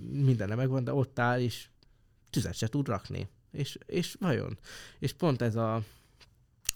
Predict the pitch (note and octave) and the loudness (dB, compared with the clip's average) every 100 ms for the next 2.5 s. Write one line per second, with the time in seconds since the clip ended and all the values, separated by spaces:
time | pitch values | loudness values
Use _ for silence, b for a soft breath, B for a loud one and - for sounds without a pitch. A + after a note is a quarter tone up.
0 | - A2+ G#2 G2+ - G#2 G2+ G2+ A2 A2 | -2 -2 -2 -4 -4 -2 -2 -4 -6 -4
1 | A2 A2 - A2+ B2 A2 B2+ A2+ A2+ A#2 | -4 -4 -8 -8 -6 -4 -4 -4 -4 -4
2 | B2 C3 A#2+ G#2+ G#2+ | -4 -2 -2 -4 -6